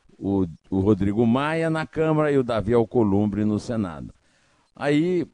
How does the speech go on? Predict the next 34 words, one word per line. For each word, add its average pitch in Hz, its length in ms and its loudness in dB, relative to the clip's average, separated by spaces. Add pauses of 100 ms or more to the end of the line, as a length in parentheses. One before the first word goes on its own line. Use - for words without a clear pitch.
eh, 101 960 -2 (160)
meus 85 360 -4
queridos 80 960 -12
Raíssen 78 440 -12
e 65 320 -14
Carolina, 78 520 -4 (400)
eu 147 240 4
inclusive 156 400 2
fiz 160 340 -2
um, 90 340 2 (1000)
um 69 680 -10 (280)
comentário 107 680 -4
para 101 180 -8
o 98 40 -4
Estadão 95 380 -2
Notícias. 87 600 -2
Nós 87 260 -6 (420)
acabamos 92 460 2
de 76 80 0
ouvir 76 640 -2
a 65 160 -14
entrevista 69 680 -12
lá 67 80 -16
do 60 100 -16
especialista 69 720 -16
em 60 160 -14 (320)
política 87 340 -8
internacional, 101 580 -4
e 143 40 -4
tem 165 120 -2
um 170 60 0
comentário 101 520 -2
meu 82 180 -2
também, 110 420 -6